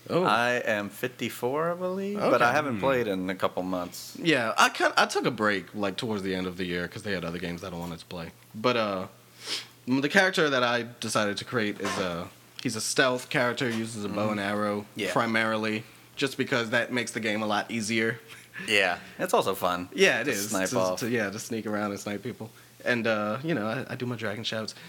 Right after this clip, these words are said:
Speaker 1: The, um, I highly recommend you get the game. However, uh, there are a couple of, uh, downsides to the game.
Speaker 2: Well, let's talk about the upsides first.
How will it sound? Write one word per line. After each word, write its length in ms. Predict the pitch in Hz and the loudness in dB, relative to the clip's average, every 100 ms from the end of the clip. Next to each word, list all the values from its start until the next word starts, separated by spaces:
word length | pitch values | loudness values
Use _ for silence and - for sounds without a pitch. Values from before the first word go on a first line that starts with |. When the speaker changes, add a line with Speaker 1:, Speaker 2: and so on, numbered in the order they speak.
| - - - | -20 -4 2
Speaker 1:
The, 180 | 117 | 4
um, 440 | 107 95 92 95 95 - - - - - | 4 0 -2 -4 -8 -14 -20 -20 -14 2
I 80 | 120 | 4
highly 340 | 131 165 185 | 6 6 6
recommend 460 | 165 160 156 139 131 | 4 4 4 2 2
you 40 | 120 | 0
get 120 | 135 | 0
the 80 | 123 | 2
game. 220 | 131 127 | 2 4
However, 760 | 175 185 202 247 180 135 123 127 - - | 6 6 6 4 4 2 0 -6 -6 2
uh, 380 | 107 95 87 101 - - - | 2 2 -2 -6 -12 -20 -8
there 200 | 107 139 | 0 2
are 60 | 185 | 2
a 100 | 180 214 | 2 0
couple 280 | 185 170 | 2 0
of, 140 | 143 135 | 0 0
uh, 180 | 117 104 | 0 0
downsides 1000 | 113 151 170 151 - 98 90 78 80 - - - - - | 0 0 2 0 -2 -2 -2 -4 -8 -12 -14 -20 -18 -6
to 160 | 120 | -6
the 80 | 95 | -4
game. 420 | 92 92 82 85 - | -2 -2 -2 -6 -6
Speaker 2:
Well, 60 | - | -4
let's 100 | 190 | -2
talk 180 | 190 165 | 2 2
about 220 | 165 165 | 2 0
the 100 | 165 | 2
upsides 400 | 208 214 101 - | -2 2 2 2
first. 380 | - 92 87 - | 0 0 2 2